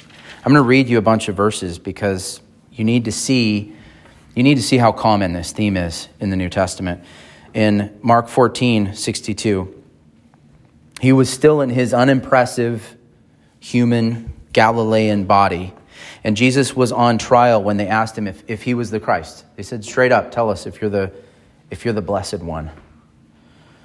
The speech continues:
He's on trial, and in verse sixty-two, he says, "I am. I am. And you will see the Son of Man seated at the right hand of power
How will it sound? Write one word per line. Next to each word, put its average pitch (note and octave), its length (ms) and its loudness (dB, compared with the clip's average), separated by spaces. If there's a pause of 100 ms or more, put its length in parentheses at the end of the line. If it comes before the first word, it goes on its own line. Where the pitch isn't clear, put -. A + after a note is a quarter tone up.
(840)
He's G#2 140 -8
on A#2 160 4
trial, A2 440 2
and F#2 100 -2
in F#2+ 120 -4
verse G#2+ 220 0
sixty-two, G#2+ 640 -4
he F#2 160 -8
says, G2+ 680 -2
"I G2 140 0
am. G#2 540 -2 (1900)
I G#2 140 4
am. A#2+ 240 2 (640)
And G#2 140 -2
you A#2 120 4
will C#3 140 6
see C#3 300 2
the C#3+ 100 2
Son B2+ 240 2
of A2 100 0
Man G#2 280 0
seated A2+ 420 -4
at G#2 140 -2
the G#2+ 80 -6
right G2 280 -2
hand G2+ 240 -6
of - 140 -10
power E2+ 420 -4